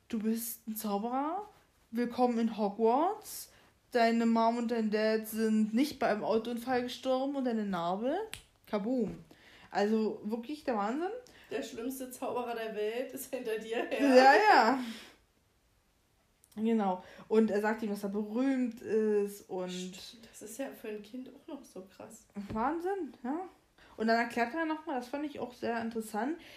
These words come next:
Speaker 1: dass keiner überlebt hat. Keiner hat Voldemort überlebt. Also die Potters ja sowieso nicht, das wissen wir. Und dann zählt Hagrid noch weitere auf.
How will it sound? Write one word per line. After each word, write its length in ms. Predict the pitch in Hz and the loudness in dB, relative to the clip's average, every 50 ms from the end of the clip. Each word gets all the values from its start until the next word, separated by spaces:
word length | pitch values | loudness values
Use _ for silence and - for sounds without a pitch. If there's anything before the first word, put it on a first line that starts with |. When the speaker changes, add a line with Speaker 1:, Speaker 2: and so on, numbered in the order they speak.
| - - - | -20 -12 -6
Speaker 1:
dass 260 | 233 226 220 226 - | -4 -4 -4 -4 -8
keiner 420 | - - - 240 226 240 240 220 - | -10 -6 -2 0 0 2 2 0 0
überlebt 500 | 190 185 170 170 180 180 175 - - - | 0 -2 -2 -2 -2 -4 -4 -6 -8 -10
hat. 280 | 175 170 - - - | -10 -10 -10 -14 -18
Keiner 800 | - - - 226 247 294 320 320 311 294 247 240 247 262 262 240 | -8 -2 2 2 2 2 2 0 0 0 0 2 2 0 0 -2
hat 340 | 247 233 233 233 - - - _ _ _ - | -2 -4 -4 -4 -10 -20 -20 _ _ _ -4
Voldemort 420 | 202 208 208 220 220 220 214 - | 0 2 2 4 2 2 0 -2
überlebt. 380 | 196 202 190 185 175 175 175 - | -2 -2 -2 -2 -2 -4 -4 -6
Also 300 | 185 180 180 180 180 175 - - - - - | -6 -4 -4 -4 -4 -6 -8 -18 -20 -18 -14
die 80 | - 196 | -14 -12
Potters 400 | - - 220 208 240 262 254 262 | -6 -4 -4 -2 -2 -2 -2 -2
ja 80 | 214 | -2
sowieso 380 | 190 185 180 180 175 180 185 185 | -4 -4 -4 -6 -6 -6 -6 -4
nicht, 200 | 220 269 262 - | -4 -6 -6 -8
das 140 | 202 202 - | -10 -10 -8
wissen 300 | 180 190 - 240 247 254 | -10 -8 -6 -6 -4 -4
wir. 180 | 277 311 339 381 381 - - - - - | -4 -4 -6 -8 -10 -14 -20 -20 -18 -10
Und 140 | - 208 214 | -4 -2 0
dann 260 | 214 214 226 247 247 | 0 0 0 -2 -4
zählt 720 | - - - 233 220 220 220 226 226 226 226 226 226 - - _ _ _ _ _ _ - | -6 -6 -4 -2 0 2 4 4 4 4 4 2 -2 -10 -20 _ _ _ _ _ _ -4
Hagrid 300 | 220 220 220 262 240 214 | -4 -2 -2 -2 -4 -2
noch 180 | 214 202 208 185 | -4 -6 -4 -4
weitere 420 | 175 175 175 175 175 240 247 247 269 | -2 -2 -2 -2 -2 -4 -4 -4 -4
auf. 380 | - - - 156 175 440 494 | -6 -4 -4 -4 -6 -6 -8